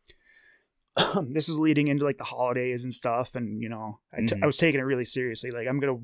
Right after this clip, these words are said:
Speaker 1: really work hard on writing this three minutes, so I don't want the stress of the holidays to, to, like, throw me off or anything." So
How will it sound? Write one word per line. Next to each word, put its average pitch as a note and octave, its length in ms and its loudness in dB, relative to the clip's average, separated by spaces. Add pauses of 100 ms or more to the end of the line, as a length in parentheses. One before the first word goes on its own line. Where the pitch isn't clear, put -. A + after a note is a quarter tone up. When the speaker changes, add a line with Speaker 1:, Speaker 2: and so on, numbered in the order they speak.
Speaker 1:
really C#3+ 280 2
work C3 220 -2
hard B2 240 0
on A2+ 120 -4
writing A#2 320 -2
this A2 140 -4
three B2+ 200 -6
minutes, A#2+ 480 -6 (380)
so B2+ 340 0
I C3+ 120 0
don't C3+ 200 0
want C3 220 0
the B2+ 60 -8
stress - 360 0
of A#2+ 80 -2
the A2 60 -6
holidays D3 1000 4
to, A#2+ 440 0 (1040)
to, C3+ 80 -2
like, A#2+ 220 0
throw C#3+ 220 2
me C3 140 4
off B2 340 0
or C3+ 100 -2
anything." A#2+ 440 -6
So A#2+ 420 -2